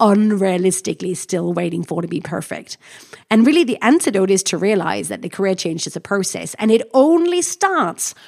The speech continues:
when you commit and you go all in. And that means that when you do that,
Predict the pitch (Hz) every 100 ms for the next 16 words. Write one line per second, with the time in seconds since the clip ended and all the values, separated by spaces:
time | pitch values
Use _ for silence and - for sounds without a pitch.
0 | - _ - 202 240 262 247 254 - 202
1 | 208 247 - 202 196 - 175 - 196 180
2 | 180 214 226 202 156 - - - - 277
3 | 415 - 381 466 381 - 247 403 381 370
4 | 403 285 170 156